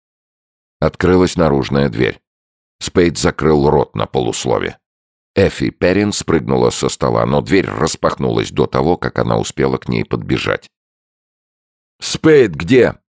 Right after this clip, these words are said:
спросил вошедший. Его голос заставил Спейда насторожиться. Он выпрямился в кресле. Голос был резкий и хриплый от боли и страшного напряжения,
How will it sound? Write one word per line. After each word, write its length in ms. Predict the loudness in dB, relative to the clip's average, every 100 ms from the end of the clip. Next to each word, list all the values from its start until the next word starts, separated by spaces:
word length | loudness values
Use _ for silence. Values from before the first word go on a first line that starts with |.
| _
спросил 560 | -8 0 0 2 2 4
вошедший. 680 | 2 2 0 0 -4 -8 -12 _ _ 0
Его 300 | 2 2 0
голос 520 | 0 0 2 -2 -2
заставил 480 | -4 -2 -2 -2 -4
Спейда 440 | -2 0 0 -2
насторожиться. 960 | -2 -4 -4 -4 -4 -6 -6 -6 -8 -8 _
Он 180 | -2 -2
выпрямился 720 | 0 0 0 -4 -4 -6 -8
в 100 | -6
кресле. 460 | -4 -4 -4 -8 -10 _ _ _ _ _
Голос 440 | -4 2 2 2 0
был 240 | 0 2
резкий 580 | 2 2 2 0 -2 -2
и 20 |
хриплый 680 | -2 0 0 0 -2 -2 0
от 160 | -2 -2
боли 360 | 2 2 4
и 120 | 0
страшного 640 | -4 -4 -2 -2 -2 -2 0
напряжения, 920 | -2 -2 -2 0 0 0 -2 -4 -8